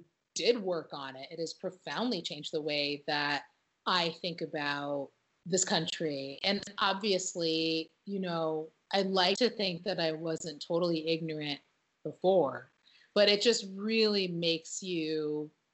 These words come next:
it makes you so aware of every little thing. I mean, you really, to be a part of something like that,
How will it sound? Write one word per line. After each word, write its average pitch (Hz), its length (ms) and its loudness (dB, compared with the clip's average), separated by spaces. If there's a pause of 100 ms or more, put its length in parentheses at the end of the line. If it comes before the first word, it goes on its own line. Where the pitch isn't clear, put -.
(220)
it 208 120 0
makes 202 200 0
you 233 100 0
so 185 640 0
aware 151 720 -4
of 147 440 -6 (680)
every 180 460 2
little 156 640 0 (200)
thing. 180 340 2
I 151 40 -8
mean, 160 220 -4
you 160 180 -4
really, 170 560 4 (600)
to 240 140 4
be 214 180 6
a 220 60 8
part 165 300 -2
of 180 160 4
something 196 360 -6
like 202 300 -4
that, 196 360 0